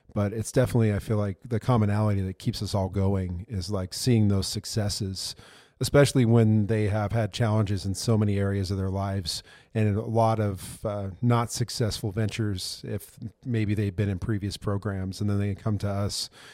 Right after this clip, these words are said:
and we're able to recalibrate their life view, and then they have those successes. It's definitely one thing that keeps me, keeps me going as well, um, 'cause this is a,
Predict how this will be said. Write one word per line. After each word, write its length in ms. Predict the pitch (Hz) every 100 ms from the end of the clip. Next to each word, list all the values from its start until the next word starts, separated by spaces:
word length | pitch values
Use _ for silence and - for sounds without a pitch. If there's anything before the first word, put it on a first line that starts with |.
| - -
and 80 | 110
we're 120 | 107
able 140 | 104
to 100 | 101
recalibrate 960 | 95 107 - 117 104 101 104 101 98 95 - - 127 -
their 280 | 110 110 104
life 360 | 98 98 101 -
view, 260 | 101 98
and 120 | 92
then 160 | 101 95
they 120 | 95
have 220 | 92 98
those 200 | 95 95
successes. 840 | - - - 98 95 - - - - - - _
It's 140 | 131 -
definitely 480 | 117 104 110 104
one 220 | 95 101 95
thing 160 | 107
that 160 | 98 -
keeps 280 | 110 - -
me, 380 | 101 95 87 - _ _ _ -
keeps 300 | 131 117 117
me 100 | 101
going 380 | 98 95 95
as 140 | 95 104
well, 500 | 101 104 95 95 - -
um, 300 | 107 95 95
'cause 180 | - 107
this 180 | 135 -
is 160 | 117
a, 340 | 120 113 110